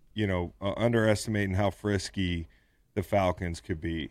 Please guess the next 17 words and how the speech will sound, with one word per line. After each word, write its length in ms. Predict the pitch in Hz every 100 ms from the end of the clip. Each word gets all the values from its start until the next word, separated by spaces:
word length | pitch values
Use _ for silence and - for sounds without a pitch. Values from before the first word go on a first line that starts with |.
| -
and 280 | 107 104 98
or, 160 | 110 107 -
or 160 | 117
how 200 | 110 139
frisky 520 | 120 151 135 - 127 117
the 100 | 101
Panthers 460 | 120 120 113 98
could 140 | - 92
be 140 | 98
if 160 | 98 -
this 200 | 104 -
kid's 280 | - 107 92
ready 180 | 101 95
to 60 |
play 280 | 82 107 98
at 220 | 95 98
all. 380 | 92 92 82 60